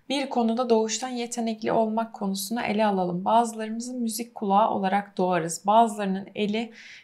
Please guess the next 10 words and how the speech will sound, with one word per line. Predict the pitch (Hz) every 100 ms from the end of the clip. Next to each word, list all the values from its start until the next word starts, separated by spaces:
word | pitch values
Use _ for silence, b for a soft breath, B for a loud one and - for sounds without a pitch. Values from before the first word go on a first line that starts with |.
| _
resime | 214 214 233 240
çok | - 226 -
yatkın | 190 190 - 226
olur. | 226 190 185 185
Bazıları | 202 226 214 220 214
konuşmaya | - 196 190 - 208 233
yatkın | 240 226 - 226
olur. | 220 226 208
Bazıları | 202 196 208 226
matematik | 233 240 233 220 - -